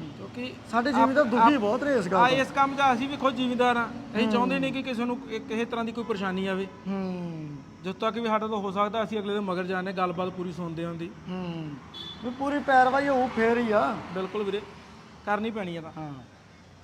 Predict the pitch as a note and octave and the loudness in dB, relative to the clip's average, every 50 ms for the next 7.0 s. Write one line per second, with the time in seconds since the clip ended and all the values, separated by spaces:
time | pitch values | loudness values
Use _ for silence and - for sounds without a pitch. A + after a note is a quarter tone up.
0 | - - F3 F#3 G#3 G#3 - A#3 A3+ F3+ F#3+ A3 A3+ - A#3+ A#3 A3 G#3 G3 G3 | -12 -4 -2 -2 -2 -2 -4 -4 -4 -2 -2 -2 -2 -2 -2 -2 -2 -2 -2 -2
1 | G3 F#3 E3+ - F3 E3+ D3 C#3+ D#3+ F3 F3+ F#3 F3 D#3 C#3+ D#3+ D#3+ D#3+ D#3 D3+ | -2 -4 -6 -6 -8 -8 -6 -6 -6 -2 0 0 0 0 -2 -6 -6 -6 -6 -8
2 | D3 C3+ - - - - - - - - - - - A3 A#3 A#3 A#3 - B3 A#3 | -8 -10 -12 -16 -18 -18 -20 -20 -20 -20 -18 -14 -6 0 0 0 4 4 6 6
3 | A#3 A3 A3+ A3 A3+ A#3+ A#3+ A#3+ B3 B3 - - - - - - - - - - | 6 4 2 0 0 -2 -2 -4 -4 -8 -10 -16 -18 -18 -18 -18 -18 -18 -14 -8
4 | A#3 G#3 G#3 G3+ F3+ G#3+ A3+ A3+ G#3+ G#3 G#3+ A#3 B3 - - F#3+ F#3 G3+ G3+ G3 | -2 -2 0 4 10 10 10 10 10 6 2 0 -2 -6 -8 -4 2 2 4 4
5 | G3 G#3 G3+ G3+ A3 A3 G#3 - - - - - - - - - G3+ G3 G3+ G#3+ | 4 2 0 0 -4 -6 -8 -12 -18 -20 -20 -20 -20 -16 -6 0 2 4 4 4
6 | A3+ G3+ G#3 F#3+ G3+ A3+ A3+ A3+ A#3 G#3+ F#3+ G3+ F#3 E3+ D#3 D#3 D3+ D3+ B2+ | 4 2 0 -2 -2 -2 0 2 2 2 2 -2 -4 -2 -2 -2 -4 -4 -6